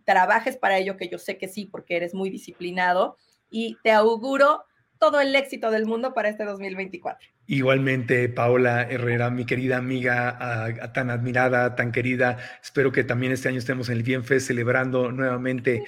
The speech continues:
Speaker 1: Ujú.
Speaker 2: premios y apapachos y que le vaya muy bien. Y que esta sesión que le hicimos, bueno, aquí, pues, Paola me, me tomó a mí como alumnito, como conejillo de indias, pues, para, para hacer algo bonito. Pero el tema de hacer esto es para que ustedes lo hagan, para que ustedes se inspiren, para que digan, "Ah, mira, Paola dijo,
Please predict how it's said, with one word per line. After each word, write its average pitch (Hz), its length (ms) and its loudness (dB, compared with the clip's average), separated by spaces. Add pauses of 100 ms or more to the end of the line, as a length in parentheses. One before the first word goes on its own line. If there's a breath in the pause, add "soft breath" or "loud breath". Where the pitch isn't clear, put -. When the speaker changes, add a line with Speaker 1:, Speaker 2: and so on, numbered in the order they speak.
(200 loud breath)
Speaker 1:
Ujú. - 140 -10
Speaker 2:
premios 151 420 4
y 139 40 2
apapachos 139 680 2 (240 loud breath)
y 135 100 -4
que 131 120 -2
le 131 60 0
vaya 147 180 2
muy 151 100 2
bien. 180 180 4
Y 196 120 -6
que 190 80 2
esta 185 200 4
sesión 196 540 2
que 165 80 0
le 139 80 -2
hicimos, 156 400 0
bueno, 139 220 -2
aquí, 143 420 -10 (300)
pues, 123 160 -10 (560 loud breath)
Paola 139 340 2
me, 127 200 -2
me 117 120 -2
tomó 123 220 -6
a - 20 -4
mí 135 160 -2
como 120 300 -4
alumnito, 135 580 -2
como 110 340 -6
conejillo 127 460 -4
de 127 100 -2
indias, 127 380 -2
pues, 120 160 -4
para, 117 320 -6 (300 loud breath)
para 131 120 0
hacer 147 140 0
algo 147 160 0
bonito. 151 340 0
Pero 139 140 0
el 127 80 -6
tema 160 220 2
de 156 60 4
hacer 156 180 -2
esto 147 380 -4 (380 loud breath)
es 151 180 -4
para 151 160 0
que - 80 -10
ustedes 196 340 2
lo 165 100 6
hagan, 131 300 0
para 131 140 -2
que 131 80 -6
ustedes 160 320 0
se 165 80 -4
inspiren, 151 480 -4
para 127 100 -4
que 143 100 -4
digan, 160 220 0
"Ah, 220 160 4
mira, 226 320 2
Paola 165 320 0
dijo, 175 520 -2